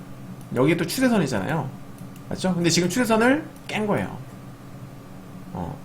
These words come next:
깨버렸어요. 맞죠? 예. 근데 저는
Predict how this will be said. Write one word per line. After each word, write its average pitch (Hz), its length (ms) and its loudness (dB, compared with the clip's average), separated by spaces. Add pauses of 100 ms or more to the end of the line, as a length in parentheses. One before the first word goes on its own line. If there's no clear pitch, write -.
깨버렸어요. 196 580 4 (840)
맞죠? 95 260 -4 (340)
예. 85 260 -2 (440)
근데 156 100 0
저는 156 440 4